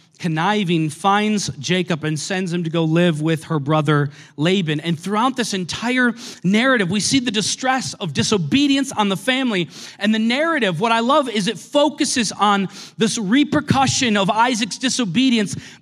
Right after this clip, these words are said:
and the fallout that happens when we're disobedient to the word of God. You see, from the very beginning, it's just disobedience, then more disobedience, then more disobedience, and it's just wreaking havoc within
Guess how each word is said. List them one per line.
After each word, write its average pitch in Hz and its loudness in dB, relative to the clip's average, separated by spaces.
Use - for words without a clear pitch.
and 226 2
the 196 0
fallout 302 2
that 269 -2
happens 208 0
when 226 0
we're 208 2
disobedient 208 -2
to 190 -4
the 175 -4
word 180 0
of 139 -4
God. 131 0
You 220 0
see, 294 2
from 285 2
the 247 4
very 302 2
beginning, 269 -2
it's 262 -2
just 220 0
disobedience, 285 0
then 269 2
more 269 4
disobedience, 285 0
then 262 4
more 285 4
disobedience, 254 0
and 233 2
it's 233 -4
just 302 -2
wreaking 285 0
havoc 269 0
within 247 2